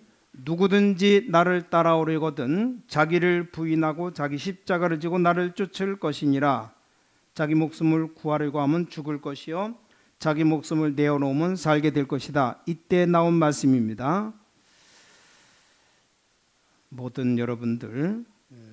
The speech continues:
제 설교 듣지 마시고 하나님 말씀 앞에 서서 여러 가지 생각 마시고 역사를 보셔야 됩니다. 보시라니까요.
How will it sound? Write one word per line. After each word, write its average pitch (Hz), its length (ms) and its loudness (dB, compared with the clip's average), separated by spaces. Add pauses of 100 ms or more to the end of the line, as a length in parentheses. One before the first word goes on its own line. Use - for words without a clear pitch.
(600)
제 147 180 0
설교 139 300 -2
듣지 139 320 -6
마시고 127 680 -4 (460)
하나님 160 600 2
말씀 147 380 4
앞에 147 360 0
서서 139 580 -6
여러 139 220 0
가지 139 260 0
생각 135 380 0
마시고 131 640 -4 (680)
역사를 170 800 -4 (180)
보셔야 147 320 -6
됩니다. 120 440 -10
보시라니까요. 170 1120 -4